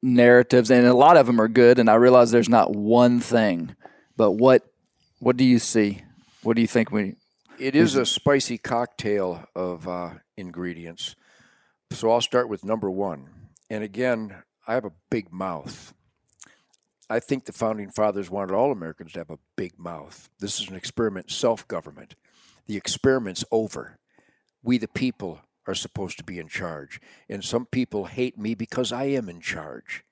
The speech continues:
Speaker 2: 'cause I'm doing what the founding fathers wanted us to do. And it's relating to the recruitment and retention and attrition in the conservation world,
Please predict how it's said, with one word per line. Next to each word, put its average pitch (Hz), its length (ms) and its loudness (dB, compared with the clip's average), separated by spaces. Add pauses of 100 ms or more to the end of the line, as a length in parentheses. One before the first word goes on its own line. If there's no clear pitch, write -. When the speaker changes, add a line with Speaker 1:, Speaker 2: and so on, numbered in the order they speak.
(440)
Speaker 2:
'cause 104 180 -6
I'm 135 220 -2
doing 110 260 -6
what 95 140 -10
the - 60 -20
founding 95 360 -10
fathers 92 320 -8
wanted 90 320 -10
us 80 140 -8
to 76 100 -20
do. 76 240 -14 (320)
And 98 100 -12
it's 85 200 -16
relating 135 460 -4
to 139 300 -2
the 107 200 -8
recruitment 117 580 -10
and 101 100 -14
retention 113 680 -10 (260)
and 104 120 -10
attrition 101 640 -4 (540)
in 104 140 -8
the 92 80 -8
conservation 120 920 -4
world, 73 400 -14